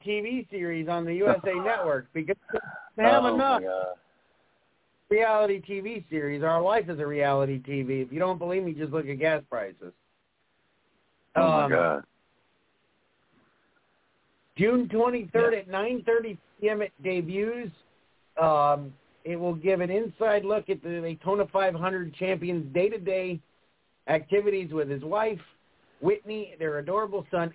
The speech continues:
Speaker 1: Ace, and his best friend, Mar-, Mar-, uh, Morel Sh-,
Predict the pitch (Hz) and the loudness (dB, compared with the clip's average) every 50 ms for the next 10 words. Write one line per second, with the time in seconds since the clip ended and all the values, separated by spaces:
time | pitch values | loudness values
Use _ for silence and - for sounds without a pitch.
0 | - - 180 185 180 170 - - - 156 156 139 - - - 170 170 156 - - | -6 -6 -6 -6 -4 -2 0 0 2 0 0 -4 -6 -2 0 2 2 2 0 -2
1 | 160 151 151 - _ _ _ _ _ _ _ _ _ _ _ _ _ 139 139 139 | -2 -2 -2 -4 _ _ _ _ _ _ _ _ _ _ _ _ _ 0 2 4
2 | 135 127 123 127 127 123 - _ _ 127 131 131 123 123 127 123 - _ _ 117 | 4 4 2 -2 -4 -6 -10 _ _ -2 0 0 2 2 0 -2 -4 _ _ 2
3 | 120 117 113 110 107 95 - - _ _ _ _ _ _ _ _ _ _ _ _ | 4 4 4 4 2 -2 -6 -10 _ _ _ _ _ _ _ _ _ _ _ _
4 | _ _ _ _ _ _ _ _ _ _ _ - - 120 123 123 127 135 151 165 | _ _ _ _ _ _ _ _ _ _ _ -10 -2 2 4 4 6 6 6 6
5 | 165 165 175 175 - - - - - - 147 | 6 4 4 2 -2 -6 -14 -18 -14 -12 -10